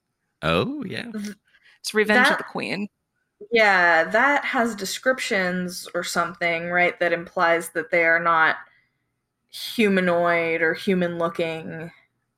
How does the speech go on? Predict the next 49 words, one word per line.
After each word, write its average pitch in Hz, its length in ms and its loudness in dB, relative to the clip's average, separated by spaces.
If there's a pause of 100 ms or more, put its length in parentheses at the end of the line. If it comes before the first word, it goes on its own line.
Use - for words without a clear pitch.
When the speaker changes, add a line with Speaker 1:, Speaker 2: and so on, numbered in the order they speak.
Speaker 1:
Aha, - 240 2
Speaker 2:
on 147 120 6
their 165 120 6
Speaker 1:
I'm 120 120 2
on 120 60 4
the 180 60 4
right 147 320 4
Speaker 2:
planet. - 40 0
Speaker 1:
track 170 160 2
Speaker 2:
And - 60 -8
these - 180 -6
Speaker 1:
then. - 100 -4
Speaker 2:
are 170 100 -4 (140)
indeed, 156 300 -8
yeah, 156 480 2
yeah. 190 340 -6 (960)
Disguises. 156 400 -4
Speaker 1:
'Cause - 80 -4
that's 165 200 -2
what 160 140 2
I've 147 200 2
always 120 280 2
thought 135 300 -2
is, 80 180 -6
like, 92 240 0
on 95 100 -2
their 123 140 2
planet, 110 440 0 (360)
maybe 113 180 0
they've 104 160 0
only 98 160 0
got 85 220 -2
one 92 640 -2
sex, - 760 -6 (800)
and 85 640 0
when 101 200 2
they've 92 100 2
Speaker 2:
Mm-hmm. - 60 -10
Speaker 1:
come 123 160 0
to 92 160 0
Earth, 85 260 0
they've 95 120 0
just - 240 -2
adopted 95 440 -2
these 90 140 0
disguises, 87 800 -2
and 80 80 -4
then 80 160 -4
Frank - 560 -4